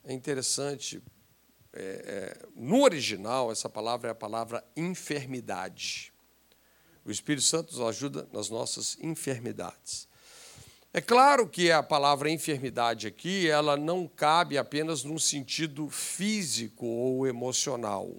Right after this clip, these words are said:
tá? Ela é uma palavra abrangente.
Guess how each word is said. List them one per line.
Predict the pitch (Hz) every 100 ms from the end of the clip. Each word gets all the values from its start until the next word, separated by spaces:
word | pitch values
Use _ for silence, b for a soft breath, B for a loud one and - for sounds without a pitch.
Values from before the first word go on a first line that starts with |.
| - _ _ - _
tá? | - 110 120 B B B -
Ela | 113 131 156 185 - - _ -
é | 123
uma | 135 131
palavra | 143 131 143 156 165
abrangente. | 165 208 247 185 226 302 214 - 92